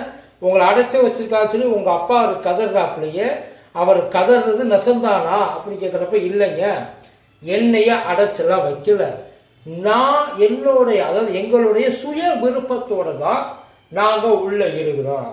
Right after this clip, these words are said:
ஆனா அதுக்கு முன்னாடியே அவங்க, அந்த அப்பா சொல்லிட்டாரு, "இவங்க பயங்கரமா மூளையை போட்டு பிசைகிறாங்க, அவங்களே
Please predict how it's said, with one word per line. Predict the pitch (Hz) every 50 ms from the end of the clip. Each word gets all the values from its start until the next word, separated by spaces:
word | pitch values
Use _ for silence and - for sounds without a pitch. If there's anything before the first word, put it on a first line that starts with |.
| -
ஆனா | 151 185 214
அதுக்கு | 208 196 196 214 214 226 220
முன்னாடியே | 214 220 220 226 233 220 220 233 262 294
அவங்க, | 285 - 196 202 202 202 190
அந்த | 180 175 185
அப்பா | 175 175 - - 247 226
சொல்லிட்டாரு, | 202 - 202 190 190 - 196 165 160 - 220 - - - - - - - - _ _ _ _ _ _ _ _
"இவங்க | - 208 220 220 208 190 175 151 - - - - - -
பயங்கரமா | - 208 185 202 240 277 311 339 339 320 330 320 302 294 294 294 302 330 302
மூளையை | 247 208 214 254 294 302 285 254 220
போட்டு | - 214 226 226 254
பிசைகிறாங்க, | 233 - - 196 180 - 226 220 214 202 185 170 151 139 135 135 139 139 147 147 123 120 - - - - - _ _ _ _ _ _ _ _ _ _ _ _ _ _ _ _ _ _ _ _ _ _ -
அவங்களே | 151 160 208 247 302 311 311 302 320 311 302 302 330